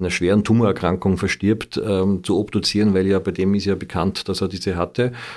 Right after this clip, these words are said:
Aber es gibt natürlich immer wieder Fälle von, von Patienten, wo dann vielleicht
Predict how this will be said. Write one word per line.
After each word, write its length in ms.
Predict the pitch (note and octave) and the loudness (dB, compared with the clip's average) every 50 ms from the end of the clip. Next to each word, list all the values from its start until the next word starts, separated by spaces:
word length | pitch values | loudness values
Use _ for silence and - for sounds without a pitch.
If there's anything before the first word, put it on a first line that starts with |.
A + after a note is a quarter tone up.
| - - _ | -20 -20 _
Aber 220 | - F#2 F#2+ G#2+ B2 | -6 0 2 4 4
es 120 | A#2 A#2 | 2 2
gibt 160 | A#2+ A#2 A2+ | -2 -2 0
natürlich 220 | C3+ B2+ A#2+ A#2 A#2 | 0 0 0 0 0
immer 140 | B2+ B2+ B2+ | 2 2 2
wieder 160 | A#2+ A2+ A2 | 2 2 0
Fälle 320 | - - F#2+ G#2 A#2 A#2 | 2 2 2 4 4 2
von, 360 | A#2 - A2+ G#2+ G#2 G#2 G#2 | 2 2 2 4 4 4 4
von 200 | G#2 - G#2+ G2+ | 4 2 0 0
Patienten, 560 | G2+ G2+ - - F#2+ G2 G#2+ G#2+ - A#2+ A2 G2+ | 0 -2 -2 0 0 0 0 0 0 0 2 2
wo 80 | G2+ | 2
dann 240 | G2 G2+ G#2 G2+ G2+ | 2 2 2 2 0
vielleicht 560 | - - G#2+ F#2+ F#2 G2+ G#2 - - - - | 0 0 2 2 2 2 0 -2 -6 -14 -14